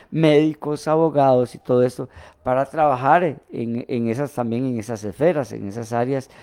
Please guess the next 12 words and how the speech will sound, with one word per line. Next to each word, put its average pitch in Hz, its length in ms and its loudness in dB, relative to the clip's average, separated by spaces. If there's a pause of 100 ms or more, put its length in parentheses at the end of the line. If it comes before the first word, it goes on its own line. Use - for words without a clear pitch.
(260)
con 139 240 0
médicos, 139 640 -2
con 151 580 -8
licenciados, 127 920 -2
con - 500 -12
de - 160 -16
todo 156 320 4
tipo 151 380 -4
de, 120 80 -6 (320)
también 123 480 0
de 123 100 -4
gente 120 480 -4